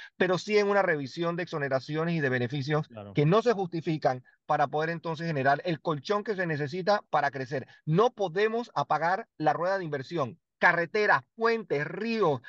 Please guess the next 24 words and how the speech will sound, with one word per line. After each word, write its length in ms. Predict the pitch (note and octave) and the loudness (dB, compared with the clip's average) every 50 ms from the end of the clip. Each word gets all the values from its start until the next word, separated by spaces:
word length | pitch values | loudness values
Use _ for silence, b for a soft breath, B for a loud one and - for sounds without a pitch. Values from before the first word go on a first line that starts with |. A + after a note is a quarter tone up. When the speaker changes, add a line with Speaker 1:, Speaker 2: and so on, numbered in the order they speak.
| B B B B | B B B B
Speaker 1:
eh, 140 | - F3 F3+ F3 | 0 0 0 2
represas, 800 | F3 F3+ F#3 B3+ - - A3 A3 G#3 - - D#3 B2+ - _ _ | 2 2 0 2 0 0 0 0 -2 -2 -4 -6 -6 -6 _ _
eso 220 | F3+ F3 E3+ G3 | -6 -4 -4 -4
es 60 | G3 F#3+ | -4 -2
necesario 640 | F#3+ F3+ D#3 - D3+ C#3 - - E3+ E3+ F3 F#3+ F#3 | -2 -4 -4 -4 -6 -4 2 2 2 4 4 2 0
porque 200 | E3+ D#3+ C#3 D3+ | -2 -4 -4 -4
la 60 | D3 | -2
inversión 300 | C#3+ C#3 B2 - D#3+ D#3+ | -2 -2 -2 -2 -2 -4
pública 640 | - - F3+ F3+ F3 F#3 F3+ E3 - F3+ E3+ E3+ - - | -2 -2 -2 0 0 0 -2 0 2 2 2 2 0 -6
es 100 | D3 C#3 | -6 -4
uno 160 | E3 E3 E3+ | -2 -2 -2
de 40 | E3 | 0
los 100 | D#3 C#3 | 0 0
vehículos 580 | C3+ D3+ E3 D#3 - F3+ F3 F3+ F#3 E3+ - | 0 -2 -2 -2 -2 -2 -2 -2 -2 -4 -4
para 240 | _ - C#3 C3 C3 | _ 0 0 0 0
crecer, 400 | B2 C#3 C3 - F#3+ G3+ A3+ A3 b b b b b _ _ - | 0 -2 0 0 0 0 0 -4 b b b b b _ _ -2
pero 180 | E3 D3 D3+ | 0 0 0
no 160 | D3+ D#3+ E3+ | 0 0 0
tanto 240 | E3 E3+ E3+ D#3+ F3 | 0 0 0 -2 -2
por 100 | D3+ D#3 | -2 -2
el 60 | C3+ C#3 | 0 2
lado 140 | C#3 C#3+ C#3 | 2 2 2
del 120 | A#2+ A#2+ | 0 0
gasto. 420 | B2 C3 B2 B2 _ - G2+ G2+ | -2 -2 -2 -4 _ -12 -16 -16